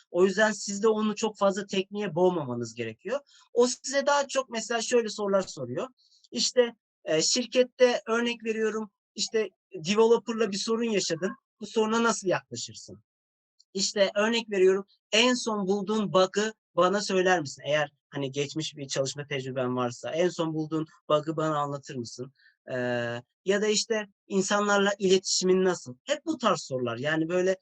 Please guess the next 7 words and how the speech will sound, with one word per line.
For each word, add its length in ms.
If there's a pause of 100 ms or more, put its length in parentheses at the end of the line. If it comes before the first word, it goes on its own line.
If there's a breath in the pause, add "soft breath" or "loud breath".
(140)
hani 220
kişisel, 580 (300)
sizin 560 (160)
şeyinize 520
bakıyor 340
orada. 200
Yani 420